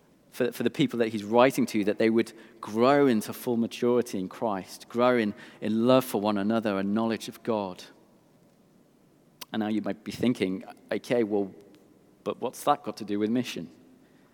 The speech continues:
But in fact, it's critical for mission. Why? Because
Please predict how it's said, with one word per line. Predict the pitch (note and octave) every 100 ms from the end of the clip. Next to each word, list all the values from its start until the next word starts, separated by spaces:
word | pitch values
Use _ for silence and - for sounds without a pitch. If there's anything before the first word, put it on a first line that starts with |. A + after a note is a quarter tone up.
| _ _ _ _ _ _ _ _ -
But | B2
in |
fact, | - - B2
it's | -
critical | - D3 - - G#2+ E2+ - _ -
for | G2+
mission. | F#2 - - E2+ - _ _ _ _ _ _ _ -
Why? | G2 F2+ G2 B2+ D3 - _ _ _ _ _ _ _ _ _ _ _ _ _ -
Because | - C#3 -